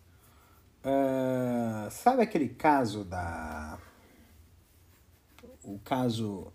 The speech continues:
ah, não, teve um negócio que aconteceu, acho que sábado, acho que foi sábado, sábado o Bolsonaro foi fazer uma, um,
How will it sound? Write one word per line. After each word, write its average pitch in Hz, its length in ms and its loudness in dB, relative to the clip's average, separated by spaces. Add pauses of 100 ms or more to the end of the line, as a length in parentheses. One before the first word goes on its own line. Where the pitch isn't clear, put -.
ah, 214 160 8
não, 175 160 4
teve 180 300 2
um 165 160 2
negócio 120 440 2
que - 60 -8
aconteceu, 110 420 -6
acho - 140 -4
que - 80 -14
sábado, - 540 -8 (200)
acho - 140 -10
que - 80 -16
foi 110 220 -10
sábado, - 580 -10 (920)
sábado 110 520 -4
o 80 520 -8
Bolsonaro 101 540 -8
foi 101 120 -12
fazer 90 420 -10
uma, 78 400 -8 (400)
um, 78 920 -8